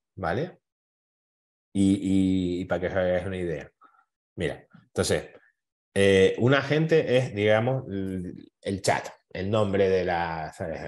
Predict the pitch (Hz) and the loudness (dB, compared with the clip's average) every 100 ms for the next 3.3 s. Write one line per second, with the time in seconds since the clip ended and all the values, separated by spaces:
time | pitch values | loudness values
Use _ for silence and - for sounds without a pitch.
0 | 50 - - 104 104 101 98 95 87 87 | -12 -12 0 4 4 4 2 2 2 0
1 | 85 82 87 - 85 87 87 85 82 80 | 0 -2 -4 -6 -6 -4 -2 -2 -4 -8
2 | - 76 - - - 92 95 107 110 101 | -10 -12 -14 -14 -2 2 4 4 4 4
3 | 117 135 | 2 0